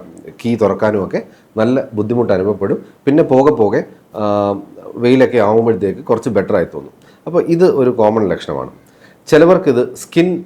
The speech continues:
ഡിസീസായിട്ട് വരാം, അതായത്, ആ, ഫോട്ടോ സെൻസിറ്റിവിറ്റി, വെയിലടിച്ചു കഴിഞ്ഞാൽ ചുവന്ന കുത്തുകളും പാടുകളുമായിട്ട് വരാം. പ്രധാനമായിട്ട്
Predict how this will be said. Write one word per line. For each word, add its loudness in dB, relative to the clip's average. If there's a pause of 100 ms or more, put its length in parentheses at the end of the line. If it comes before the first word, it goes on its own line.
(140)
ഡിസീസായിട്ട് -2
വരാം, -10 (260)
അതായത്, 2 (300)
ആ, -6
ഫോട്ടോ 2
സെൻസിറ്റിവിറ്റി, -6 (140)
വെയിലടിച്ചു 2
കഴിഞ്ഞാൽ -2
ചുവന്ന 0
കുത്തുകളും -2
പാടുകളുമായിട്ട് -2
വരാം. -8 (300)
പ്രധാനമായിട്ട് 2